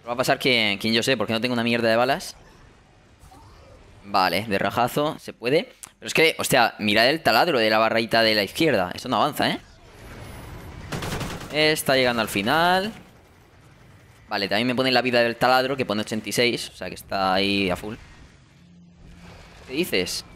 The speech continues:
Desafío fallido, pone. Mm. Vale, puedo mejorar...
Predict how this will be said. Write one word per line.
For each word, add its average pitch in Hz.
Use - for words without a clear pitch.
Desafío 156
fallido, 131
pone. 104
Mm. 185
Vale, 104
puedo 123
mejorar... 123